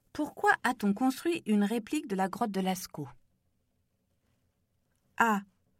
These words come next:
Pour augmenter le nombre de visiteurs. B. Parce qu'elle menaçait de s'effondrer.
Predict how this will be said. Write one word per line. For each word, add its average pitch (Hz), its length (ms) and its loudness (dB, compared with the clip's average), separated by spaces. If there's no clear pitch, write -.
Pour 208 180 0
augmenter 202 420 4
le 190 140 4
nombre 185 320 0
de 180 100 -4
visiteurs. 202 760 -2
B. 214 440 0
Parce 226 200 0
qu'elle 214 240 4
menaçait 233 480 2
de 285 140 -4
s'effondrer. 277 600 -4